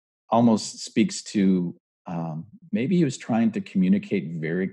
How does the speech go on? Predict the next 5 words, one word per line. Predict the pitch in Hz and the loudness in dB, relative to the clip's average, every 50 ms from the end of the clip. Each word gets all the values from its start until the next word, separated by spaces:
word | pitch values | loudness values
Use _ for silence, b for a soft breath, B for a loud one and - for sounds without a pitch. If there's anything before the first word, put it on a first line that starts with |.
| - _ | -8 _
clearly | - - 95 87 82 87 104 120 131 147 170 175 175 _ _ _ _ _ _ _ _ _ _ _ _ - | -14 -8 -6 -4 -2 -2 -2 0 0 0 -2 -2 -6 _ _ _ _ _ _ _ _ _ _ _ _ -4
and | 95 90 | -2 -2
very | 87 87 98 107 | 0 0 0 0
plainly, | 98 - - 101 92 101 110 123 131 147 151 165 170 165 - - _ _ - | 0 -2 -4 0 2 4 4 4 4 4 2 0 -2 -4 -8 -18 _ _ -12
um, | 104 95 90 87 85 82 85 180 | -8 -6 -6 -6 -6 -8 -10 -12